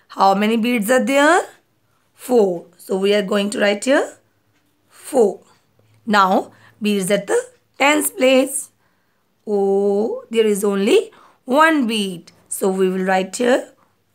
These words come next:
one. The number is one tens, four ones. Number is one tens, four ones. Number is fourteen.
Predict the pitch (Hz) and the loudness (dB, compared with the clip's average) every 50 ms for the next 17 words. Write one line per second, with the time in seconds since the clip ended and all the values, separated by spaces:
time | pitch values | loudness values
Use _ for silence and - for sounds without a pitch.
0 | _ _ 202 202 220 185 151 - - _ _ _ _ _ _ _ _ _ _ _ | _ _ -6 -2 -2 -2 -2 -4 -12 _ _ _ _ _ _ _ _ _ _ _
1 | _ _ 254 208 208 202 196 190 190 190 190 208 269 349 453 - - - - _ | _ _ -2 0 2 2 2 2 2 2 2 4 4 4 2 0 -6 -16 -20 _
2 | _ _ _ _ _ _ _ _ _ 214 _ 214 208 202 208 214 277 349 415 - | _ _ _ _ _ _ _ _ _ -10 _ 2 2 4 4 4 2 0 -4 -8
3 | _ _ _ _ _ _ _ _ _ _ _ _ _ _ 233 220 208 196 196 240 | _ _ _ _ _ _ _ _ _ _ _ _ _ _ 0 0 0 0 -2 -2
4 | 330 - - - - - - - _ _ _ _ _ _ _ _ _ _ _ _ | -6 -8 -12 -16 -16 -16 -18 -20 _ _ _ _ _ _ _ _ _ _ _ _
5 | - - - 214 202 196 190 190 214 294 359 - - - _ _ _ _ _ _ | -20 -10 -4 0 2 2 4 4 4 2 2 0 -6 -16 _ _ _ _ _ _
6 | _ _ 220 214 240 208 160 - - _ _ - - - - - - - - _ | _ _ -2 0 2 2 0 0 -8 _ _ -20 -20 -20 -20 -20 -20 -20 -20 _
7 | _ _ _ _ _ _ - 196 196 185 180 180 180 196 269 392 440 - - - | _ _ _ _ _ _ -4 -2 -2 0 0 2 2 2 2 2 0 -2 -10 -14
8 | _ _ _ _ _ _ 202 190 196 190 185 185 185 185 196 202 - _ _ _ | _ _ _ _ _ _ -4 0 2 2 2 2 0 -2 -4 -8 -14 _ _ _
9 | _ _ - 220 208 202 202 202 220 302 480 - - - - - _ _ _ _ | _ _ -4 0 0 2 2 0 -2 -2 -4 -8 -14 -18 -18 -20 _ _ _ _
10 | _ _ _ _ _ _ - - - 190 190 196 247 330 403 466 440 - _ _ | _ _ _ _ _ _ -8 -2 0 2 4 4 4 4 4 2 0 -10 _ _
11 | _ _ _ _ _ _ - 196 208 226 196 156 139 135 - - - - _ _ | _ _ _ _ _ _ -6 -2 2 2 2 2 0 -6 -8 -8 -8 -8 _ _
12 | _ _ _ _ _ - 190 190 196 190 190 202 220 277 349 427 - - - _ | _ _ _ _ _ -4 -2 -2 0 0 2 2 2 2 2 0 0 -4 -10 _
13 | _ _ _ _ _ - - - 196 196 208 202 - - - 277 294 294 294 294 | _ _ _ _ _ -18 -6 -2 0 0 0 -2 -4 -4 -2 0 0 2 2 2
14 | 294 302 285 262 233 208 180 170 170 | 2 2 2 2 2 0 -2 -4 -8